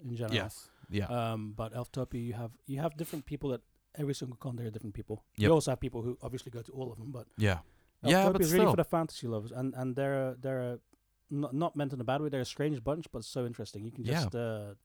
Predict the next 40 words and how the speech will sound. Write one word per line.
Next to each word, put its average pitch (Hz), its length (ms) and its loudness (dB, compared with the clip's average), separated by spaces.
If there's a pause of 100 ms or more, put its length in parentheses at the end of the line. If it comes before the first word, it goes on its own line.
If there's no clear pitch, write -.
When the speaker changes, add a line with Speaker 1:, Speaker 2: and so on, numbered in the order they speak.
Speaker 1:
talk 123 200 -6
to 120 100 -16
so 120 120 -6
many 117 160 -6
different 110 280 -10
people. 107 340 -10
The 101 280 -12 (220)
Speaker 2:
And 123 320 2
what 143 160 6
is 196 100 8
strange 185 300 6
about 135 160 12
Elftopia 120 500 8
is 95 120 2
that 101 140 0
there's 110 220 4
also 143 300 4
a 120 160 6
lot 117 100 10
of 95 120 4 (480)
regulars, 120 760 4
like 143 120 4
Speaker 1:
Yeah. 131 100 6
Speaker 2:
m-, 101 120 2 (120)
muggles, 113 560 2
<laughs> 131 160 6
Speaker 1:
Yeah. 165 500 8
Speaker 2:
coming 170 300 12
to, 165 120 4
coming 160 280 10
to 160 100 8
Elftopia, 147 560 8
and 143 240 8
they 180 240 6
love 151 440 10
it. 95 180 8 (220)
Speaker 1:
Yeah. 110 280 -4
Speaker 2:
And 151 160 8
they 180 240 8
all 170 440 12